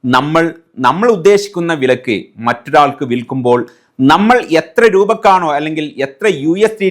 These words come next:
ടിക്കാണോ ഈ എൻ എഫ് ടി വാങ്ങിയിരിക്കുന്നത്, അതിൽ അധികം നമ്മൾ ചാർജ് ചെയ്യുന്ന ആ ഒരു എമൗണ്ട് നമുക്ക് പ്രോഫിറ്റായി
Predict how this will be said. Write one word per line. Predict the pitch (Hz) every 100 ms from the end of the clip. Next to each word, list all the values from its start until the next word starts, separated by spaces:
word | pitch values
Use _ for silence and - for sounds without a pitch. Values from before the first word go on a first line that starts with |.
| 165
ടിക്കാണോ | 160 156 147 143
ഈ | 139 - 127
എൻ | 160
എഫ് | 185
ടി | 190 151
വാങ്ങിയിരിക്കുന്നത്, | 156 170 175 147 139 127 107 98 _ _ -
അതിൽ | 175 226 208 - 156
അധികം | 190 247 214
നമ്മൾ | 190 175 165
ചാർജ് | 160 151 165 165
ചെയ്യുന്ന | 151 143 135 127 - 226
ആ | 277
ഒരു | 277 - 156
എമൗണ്ട് | 156 165 156 147
നമുക്ക് | 143 135 -
പ്രോഫിറ്റായി | 127 135 120 131 131